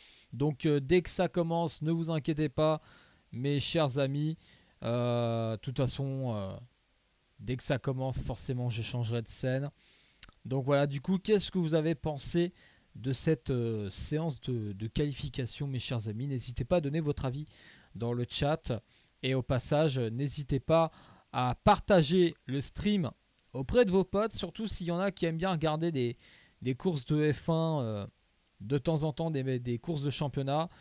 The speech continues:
N'hésitez pas à leur partager, euh, le stream, ça serait, ça serait énorme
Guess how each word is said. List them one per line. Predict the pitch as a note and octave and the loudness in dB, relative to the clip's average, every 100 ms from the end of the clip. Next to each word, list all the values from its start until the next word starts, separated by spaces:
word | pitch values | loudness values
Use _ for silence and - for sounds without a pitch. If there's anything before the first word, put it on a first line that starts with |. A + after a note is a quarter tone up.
| - _ - | -20 _ -6
N'hésitez | C3 C#3 E3 E3 | -2 0 2 2
pas | - F3+ | 4 4
à | |
leur | D#3+ D3 | 6 2
partager, | E3+ - E3+ C#3+ C#3 D3+ - _ _ _ - | -2 0 2 2 2 -2 -6 _ _ _ -6
euh, | A2 A#2+ | -4 0
le | C#3 | -2
stream, | - - F3 | -2 -2 -2
ça | - | -2
serait, | C3+ - C3 A#2+ A2+ | -8 -4 -2 -2 -4
ça | - | -6
serait | - - C3 A#2+ A2+ G#2+ A2+ | -6 -4 -2 -2 -4 -4 -2
énorme | D3 E3+ E3+ | 0 2 0